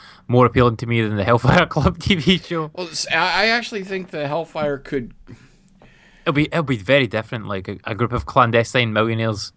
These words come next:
Speaker 2: Yeah, I, I, th-,
Speaker 1: Try-
Speaker 2: I think
Speaker 1: Mm-hmm.
Speaker 2: it, that might be kind of, uh, yeah, I, th-, I, I have a feeling that could, uh,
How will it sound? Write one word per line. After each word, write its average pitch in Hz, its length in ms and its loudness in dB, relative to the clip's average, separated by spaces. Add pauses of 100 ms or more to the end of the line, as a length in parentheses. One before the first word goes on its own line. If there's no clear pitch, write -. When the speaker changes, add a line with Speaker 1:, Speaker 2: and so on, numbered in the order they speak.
(280)
Speaker 2:
Yeah, 160 560 -8 (580)
I, 143 160 -4
I, 147 160 -6
th-, - 120 -12
Speaker 1:
Try- 202 100 2
Speaker 2:
I 156 120 -2
think 104 640 -10
Speaker 1:
Mm-hmm. - 60 -14
Speaker 2:
it, - 140 -20
that 143 220 -10
might 143 260 -12
be 135 200 -8
kind 127 400 -12
of, 117 300 -10
uh, 104 300 -8 (3750)
yeah, 131 160 -16
I, 113 100 -18
th-, - 200 -20
I, 110 240 -14
I 123 80 -12
have 160 220 -14
a 170 80 -18
feeling 139 380 -14
that 123 180 -12
could, 110 280 -16
uh, 107 300 -12